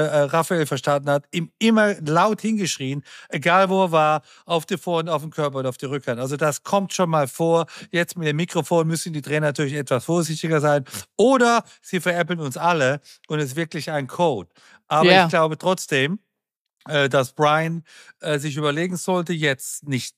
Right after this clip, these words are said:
Speaker 1: morgen, nicht übermorgen, aber vielleicht so fürs neue Jahr, irgendein Supercoach, die Amerikaner haben eigene, äh, eigene Größen, ob das ein Sampras ist oder ein Agassi oder, oder,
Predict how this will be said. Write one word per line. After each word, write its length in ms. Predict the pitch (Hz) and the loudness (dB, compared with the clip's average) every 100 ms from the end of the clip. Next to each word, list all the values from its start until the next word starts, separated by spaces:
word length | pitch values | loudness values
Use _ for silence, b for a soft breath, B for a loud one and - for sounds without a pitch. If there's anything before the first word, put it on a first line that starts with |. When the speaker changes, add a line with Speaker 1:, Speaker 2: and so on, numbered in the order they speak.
| _ | _
Speaker 1:
morgen, 380 | 120 127 165 165 | 0 2 2 -2
nicht 140 | 123 | -6
übermorgen, 500 | 160 165 160 160 165 | -4 -4 -2 -2 -2
aber 140 | 190 | -4
vielleicht 340 | 185 202 208 185 | -2 0 0 0
so 100 | 208 | -4
fürs 220 | 202 180 | -2 -2
neue 260 | 196 190 196 | 0 0 2
Jahr, 340 | 165 156 160 B B B B - | 2 2 0 B B B B -4
irgendein 540 | 185 233 220 175 180 | 0 2 2 0 0
Supercoach, 600 | 160 - 202 - 196 185 | -4 -2 -2 0 0 0
die 100 | 202 | -2
Amerikaner 600 | 160 160 156 143 170 165 | -2 -2 -2 -2 -2 0
haben 160 | 151 151 | 0 0
eigene, 560 | 143 156 175 175 175 170 | 0 0 0 0 0 0
äh, 400 | 139 135 135 135 | -2 -2 -2 -2
eigene 420 | 139 165 180 175 | 0 2 2 2
Größen, 600 | 160 156 160 165 - 165 B B B | 0 0 0 0 -2 -6 B B B
ob 180 | - 143 | -4 0
das 200 | 170 147 | 0 0
ein 160 | 160 147 | 0 0
Sampras 480 | - 160 160 156 170 | 2 2 2 -2 -2
ist 180 | 151 | -4
oder 180 | 160 151 | -2 2
ein 120 | 147 | 0
Agassi 600 | 143 156 147 139 - 147 | 2 0 0 -2 -2 0
oder, 280 | 147 139 139 | 2 2 2
oder, 300 | 139 139 131 | 4 4 2